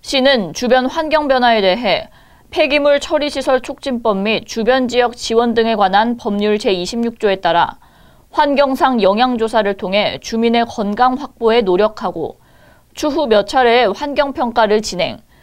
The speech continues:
신뢰성을 확보할 예정입니다. 환경상 영향조사서는 이천오 년부터 이천십칠 년까지 총 다섯 차례에 걸쳐 자원 회수 시설 주위 네 개소에서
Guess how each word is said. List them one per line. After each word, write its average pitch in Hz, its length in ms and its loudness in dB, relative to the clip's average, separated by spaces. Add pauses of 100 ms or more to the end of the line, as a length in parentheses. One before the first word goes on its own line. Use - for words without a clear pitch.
(100)
신뢰성을 254 800 2
확보할 247 440 0
예정입니다. 190 800 -2 (920)
환경상 302 720 2
영향조사서는 208 960 0 (560)
이천오 240 460 2
년부터 226 500 2
이천십칠 247 680 -4
년까지 208 640 2
총 277 220 -6
다섯 269 340 -4
차례에 233 320 0
걸쳐 165 500 -2 (600)
자원 254 480 2
회수 311 260 -2
시설 254 340 0
주위 208 380 0
네 180 220 0
개소에서 214 720 0